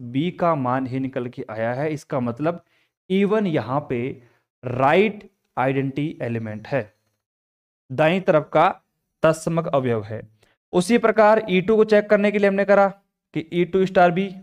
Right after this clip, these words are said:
बी का मान यहाँ से उठा के रख दो आप, ए स्टार X मैंने रख दिया यहाँ पे, थोड़ा बहुत आप चेंज करोगे तो ई टू स्टार ए का जो मान है, ऊपर से देखो ई टू स्टार ए का मान ए मैंने इनपुट कर दिया यहाँ से, मल्टीप्लाई में एक्स मेरे पास में है ही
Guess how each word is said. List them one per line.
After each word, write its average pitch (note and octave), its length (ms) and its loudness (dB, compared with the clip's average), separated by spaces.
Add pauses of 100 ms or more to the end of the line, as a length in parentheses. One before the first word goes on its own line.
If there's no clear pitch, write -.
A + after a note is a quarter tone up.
(120)
बी C3+ 120 -4
का E3+ 140 2
मान E3 220 2
यहाँ C#3+ 140 2
से D#3+ 100 -4
उठा D#3+ 120 -2
के D3+ 80 2
रख D3 120 2
दो E3 100 0
आप, E3+ 360 0 (460)
ए E3+ 140 2
स्टार E3+ 260 2
X E3 180 -2
मैंने D#3+ 160 0
रख C3+ 120 0
दिया D#3+ 220 2
यहाँ E3+ 140 0
पे, E3+ 140 -8 (640)
थोड़ा E3+ 160 6
बहुत F3+ 180 2
आप F3+ 140 4
चेंज F3 220 0
करोगे F3+ 280 2
तो F#3 100 -6 (100)
ई F3 140 -2
टू G3 220 0
स्टार F#3 360 4
ए E3+ 140 0
का F3 160 2
जो E3 120 -2
मान D#3 260 2
है, E3 220 2
ऊपर E3+ 340 -4
से E3 100 -4
देखो D#3+ 280 -4
ई D#3+ 120 -2
टू E3 140 -4
स्टार E3 160 -2
ए D#3 40 0
का D#3 120 -4
मान D#3 240 -4
ए D3+ 100 -2
मैंने D3+ 180 -4
इनपुट D3 220 -8
कर C#3+ 160 -4
दिया E3 180 -2
यहाँ D#3 240 -2
से, F3 180 -8 (1400)
मल्टीप्लाई D#3 420 0
में D#3 140 -4
एक्स D3+ 260 -4
मेरे D3+ 200 -4
पास D3+ 220 0
में C#3+ 100 -4
है D3 100 0
ही F#3 180 -4